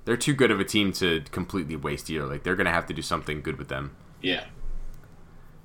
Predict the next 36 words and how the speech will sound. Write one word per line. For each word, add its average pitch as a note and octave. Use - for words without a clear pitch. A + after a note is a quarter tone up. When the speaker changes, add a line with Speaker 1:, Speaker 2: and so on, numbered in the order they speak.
Speaker 1:
Man, D#2+
they're E2+
such F#2+
a D#2+
solid E2
heel D#2+
team, D2+
too. D2+
I D#2+
love D2+
them. D2
Speaker 2:
Oh -
my -
God, -
they're -
so -
Speaker 1:
Especially B2
Speaker 2:
good. F#2
Speaker 1:
Jack B2+
Evans F#2+
has F2
such F#2+
amazing, E2+
like, D2+
heel, F2+
um, D2
like, G2
mentality F2+
of F2+
just F#2
Speaker 2:
Yes, G2
Speaker 1:
knowing F2+
Speaker 2:
that G2
Speaker 1:
when F2+
Speaker 2:
attitude. G2
Speaker 1:
to. -